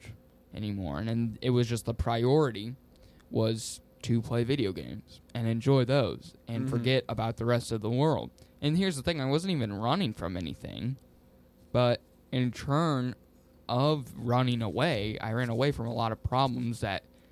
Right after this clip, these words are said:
Speaker 1: would co-, that would finally hit me
Speaker 2: Yeah.
Speaker 1: once I was done playing.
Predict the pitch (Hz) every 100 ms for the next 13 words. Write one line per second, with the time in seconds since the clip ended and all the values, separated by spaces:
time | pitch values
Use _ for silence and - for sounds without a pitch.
0 | - - 110 104 - - - 113 110 -
1 | 107 123 120 113 98 - 165 - 104 117
2 | 127 - - 139 131 110 110 95 - -
3 | - 110 123 - 120 117 117 135 170 139
4 | 90 62 -